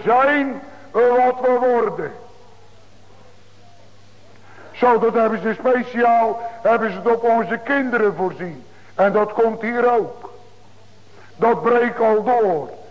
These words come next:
We moeten zijn wat we worden. Het idealisme.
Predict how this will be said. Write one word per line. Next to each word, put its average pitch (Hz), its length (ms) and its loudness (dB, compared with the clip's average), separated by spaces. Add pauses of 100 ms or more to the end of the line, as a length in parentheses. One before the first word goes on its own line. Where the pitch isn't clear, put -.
(240)
We 220 120 2
moeten 214 420 0
zijn 247 360 2
wat 240 240 0
we 247 140 2 (120)
worden. 180 340 -2 (240)
Het 202 240 0
idealisme. 240 960 -2